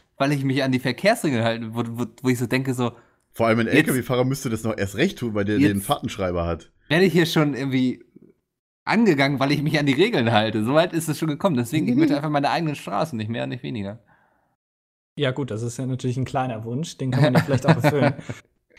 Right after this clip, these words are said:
Speaker 3: Ähm, bei mir, ähm,
Speaker 2: Die Mittelautobahn.
Speaker 3: ich, ich mach das meistens so, wenn ich, also,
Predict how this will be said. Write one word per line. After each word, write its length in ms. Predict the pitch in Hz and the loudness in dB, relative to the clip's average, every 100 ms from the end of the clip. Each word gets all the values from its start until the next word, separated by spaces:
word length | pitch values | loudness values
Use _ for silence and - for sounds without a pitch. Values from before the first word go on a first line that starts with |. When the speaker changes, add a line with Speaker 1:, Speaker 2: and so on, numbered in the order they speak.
| 120 | -4
Speaker 3:
Ähm, 220 | 131 127 | 0 0
bei 120 | 120 120 | 0 0
mir, 600 | 127 135 147 135 127 - | 0 0 -2 -4 -6 -10
ähm, 280 | - 131 120 | -8 -4 -2
Speaker 2:
Die 60 | 104 | 0
Mittelautobahn. 800 | 104 110 92 - 85 85 95 90 | -2 -4 -6 -6 -8 -10 -6 -2
Speaker 3:
ich, 120 | - | 0
ich 120 | 160 | 0
mach 140 | 190 | 0
das 180 | 190 175 | -2 -6
meistens 380 | 170 170 170 143 | -4 -6 -6 -6
so, 320 | 139 143 196 - | -4 -4 -4 -6
wenn 400 | 151 151 156 147 _ - | -6 -4 -4 -8 _ -10
ich, 240 | 147 - _ | -10 -10 _
also, 360 | 143 147 143 | -4 -2 -2